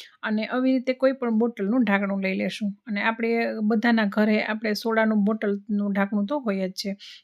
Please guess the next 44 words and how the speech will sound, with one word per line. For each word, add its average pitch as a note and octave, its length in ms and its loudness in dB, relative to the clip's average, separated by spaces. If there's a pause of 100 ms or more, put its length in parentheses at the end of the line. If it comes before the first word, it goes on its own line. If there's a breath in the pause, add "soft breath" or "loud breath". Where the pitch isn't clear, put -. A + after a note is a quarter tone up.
તો C4+ 80 -6
આવી C4 140 0
રીતે B3+ 220 0
થોડુંક B3+ 460 -2
આપણે A#3 280 -4
લોટ A#3 320 -2
છે - 160 -6
એને G#3 260 0
સાઈડમાં F#3+ 400 -2
કાઢી F#3+ 240 -2
લેશું. F#3+ 340 -2
અને G3 140 0
હવે G3+ 300 4
આ B3+ 80 4
જે B3+ 180 2
ઢાંકણું B3 440 0
છે, A#3 180 -6
આપણે G#3+ 260 -6
જે G#3+ 140 -2
જગ્યા A3+ 320 0
કરી A#3+ 260 0
છે G3+ 140 -4
એમાંથી G3 280 0
અડધું A3 320 0
ઢાંકણું A#3 360 0
લોટ A#3 300 0
ઉપર G3 280 -6 (580 loud breath)
અને G#3+ 160 0
અડધું A#3 360 2
જે A#3+ 140 2
આપણે A3 280 0
લોટ G#3 260 0
કાઢેલો G#3 440 2
છે B3+ 140 0
ને A3 100 0
એ G3+ 80 -2
જગ્યા F#3+ 400 -2
ઉપર, G3 320 -10
એવી A#3 240 2
રીતે A#3 200 -2
કરીને A3 400 -2
કરશો A3 360 -4
એટલે G#3 220 -2
જુઓ, G#3 320 -2